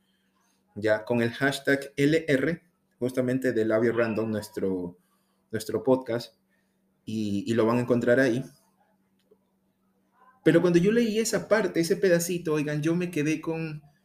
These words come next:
con, con esta de que no solamente es una historia basada en hechos reales de una sola persona, esa historia representa casi el, bueno, yo lo voy a poner un porcentaje. Si ustedes quieren, lo pueden buscar más a profundidad, pero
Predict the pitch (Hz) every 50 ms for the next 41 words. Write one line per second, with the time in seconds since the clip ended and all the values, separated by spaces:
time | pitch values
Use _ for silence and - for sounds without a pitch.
0 | _ _ _ _ _ _ _ _ _ _ - 139 135 131 127 127 120 - 135 139
1 | 147 170 170 170 - 190 190 180 175 156 - - - 135 139 156 165 165 - 170
2 | 170 165 160 160 170 170 170 165 151 143 143 151 147 147 165 160 151 143 - 160
3 | 156 151 139 139 135 - 151 139 143 139 139 139 - 139 135 131 127 131 139 131
4 | 127 120 120 139 175 180 170 139 - - 107 101 98 - 92 98 - - - -
5 | - _ _ _ _ _ _ _ _ _ _ _ _ _ _ _ _ _ _ -
6 | - 185 180 185 175 170 - - 190 180 156 143 143 143 147 - _ _ _ _
7 | _ _ _ _ _ _ - - - 175 170 170 160 151 147 165 165 165 156 156
8 | - 151 156 151 151 - 156 151 147 143 - - - - 127 127 127 127 123 120
9 | 120 120 117 117 113 110 120 - _ - 120 127 147 139 131 131 131 156 185 220
10 | 220 208 208 214 214 - 180 175 180 190 196 180 175 156 135 127 117 117 117 92
11 | 95 - - - - 110 104 - 135 156 170 170 - 160 165 170 175 160 - -
12 | 139 143 151 147 127 - - 135 131 131 131 127 135 135 127 131 - 104 95 98
13 | 117 117 104 98 - 104 104 101 -